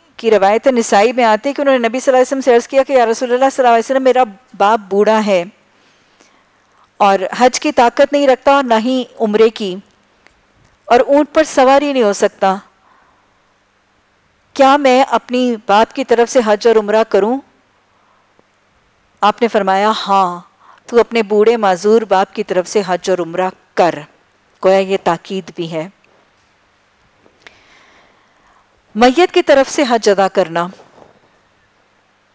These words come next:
अगर किसी शख्स ने हज की नज़र मानी है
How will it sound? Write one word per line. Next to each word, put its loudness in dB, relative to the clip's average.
अगर 2
किसी -2
शख्स -2
ने 2
हज 0
की -6
नज़र 2
मानी 2
है 0